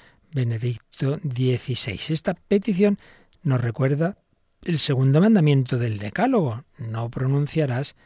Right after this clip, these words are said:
el nombre del Señor tu Dios en falso, no tomarás el nombre de Dios en vano". Pero, pero, ¿qué es el nombre de Dios? Seguida nos viene a la mente una escena fundamental, de las más importantes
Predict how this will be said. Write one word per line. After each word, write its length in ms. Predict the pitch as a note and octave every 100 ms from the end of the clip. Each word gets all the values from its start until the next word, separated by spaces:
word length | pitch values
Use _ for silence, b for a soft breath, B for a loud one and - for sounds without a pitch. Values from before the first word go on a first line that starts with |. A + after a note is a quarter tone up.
| b b b -
el 200 | B2+ A#2+
nombre 500 | B2 C3 C3 C3+ F3+
del 220 | D3 B2+
Señor 360 | A#2+ B2 A#2+ B2+
tu 140 | D3
Dios 240 | B2+ C#3 D#3
en 160 | A2+
falso, 400 | - F#3 A3+ -
no 120 | G#2+ G#2
tomarás 460 | G#2+ G#2+ A2 - - b b b b
el 100 | A2+
nombre 320 | A2 A2 A2+
de 140 | A2
Dios 320 | G#2+ A2+ A#2+ C3
en 180 | G#2
vano". 340 | A2+ C3 C3+ A2+
Pero, 240 | - C#3+ C3+ b b b
pero, 200 | - A#2+
¿qué 80 | -
es 100 | C3
el 140 | F3 C#3+
nombre 480 | B2+ B2 A#2+ A#2+ - -
de 180 | A#2 G2
Dios? 360 | D3 C4 - - b b b
Seguida 440 | - B2+ B2+ C3+
nos 220 | C#3+ A2+
viene 240 | A2+ A#2+ A2+
a 40 |
la 100 | B2
mente 520 | B2+ B2+ B2 - E3 - B B B
una 140 | A#2
escena 360 | A2+ B2 C3 C3+
fundamental, 840 | - C3 A#2+ G2+ G2 G#2 G3 A3
de 80 | D#3
las 120 | A#2
más 220 | A#2 A#2+
importantes 580 | C3+ C3 A#2+ A#2 B2 -